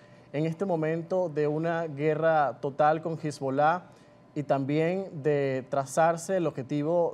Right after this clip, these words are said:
de la eliminación o la neutralización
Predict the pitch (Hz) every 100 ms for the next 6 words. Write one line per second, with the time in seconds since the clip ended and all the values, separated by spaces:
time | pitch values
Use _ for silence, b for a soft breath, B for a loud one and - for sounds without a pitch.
0 | 135 139 135 131 131 127 127 143 143 139
1 | 131 131 - 190 190 147 135 139 160 156
2 | 143 139 131 147 151